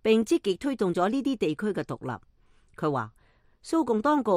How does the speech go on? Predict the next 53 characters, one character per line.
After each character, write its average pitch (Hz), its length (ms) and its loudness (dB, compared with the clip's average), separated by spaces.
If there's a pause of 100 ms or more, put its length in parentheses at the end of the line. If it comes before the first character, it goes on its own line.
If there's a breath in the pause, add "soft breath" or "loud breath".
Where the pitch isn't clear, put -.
(140)
原 175 240 2
以 185 100 4
為 160 240 2
政 220 260 2
治 175 240 -2
犯 180 320 2
被 180 160 0
釋 262 200 -2
放 175 240 2
後 147 320 0
只 226 160 -6
係 226 180 2
會 180 160 2
批 285 120 -4
評 208 280 0
斯 226 200 -6
大 147 200 0
林， 120 240 -6 (420 soft breath)
甚 196 220 0
至 214 160 2
唔 156 160 2
會 180 160 2
批 208 120 -8
評 160 240 0
列 139 160 -4
寧， 120 260 -8 (500)
但 170 160 0
係 170 120 -2
呢 240 140 -4
啲 254 200 -2
人 135 120 -4
好 180 160 0
快 190 320 0
喺 220 40 -4
當 269 200 -2
時 - 200 -10
嘅 170 100 -2
蘇 240 300 0
聯 139 240 -2
議 156 200 0
會 151 280 2
最 185 220 0
高 202 280 2
蘇 226 220 2
維 147 240 -2
埃 185 200 2
中 175 300 -4 (260 soft breath)
成 175 200 -2
立 185 60 2
咗 180 280 2
反 185 220 2
對 - 160 -2
派， 139 280 -6